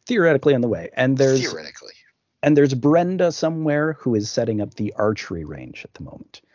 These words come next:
Speaker 1: So those are all our, that, that's all the counselors. Not a big cast.
Speaker 2: Not really, no. No, 'cause, uh, and <laughs> they're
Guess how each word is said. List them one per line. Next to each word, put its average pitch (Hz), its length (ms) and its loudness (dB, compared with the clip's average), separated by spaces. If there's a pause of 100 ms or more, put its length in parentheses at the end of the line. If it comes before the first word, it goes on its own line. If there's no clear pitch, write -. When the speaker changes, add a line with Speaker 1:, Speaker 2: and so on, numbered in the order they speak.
(400)
Speaker 1:
So - 140 2
those 226 240 4
are 233 120 4
all 196 140 6
our, 160 200 4 (240)
that, 175 200 -6
that's 170 200 2
all 220 140 2
the 208 80 0
counselors. - 580 -6 (800)
Not 294 140 4
a - 40 -4
big 247 160 -2
cast. - 360 -4 (200)
Speaker 2:
Not 226 160 -6
really, 247 300 -12
no. 165 300 -14 (600)
No, 160 180 -8
'cause, 113 260 -6
uh, 113 80 -8 (440)
and 139 260 -8
<laughs> 180 200 -10
they're 151 200 -6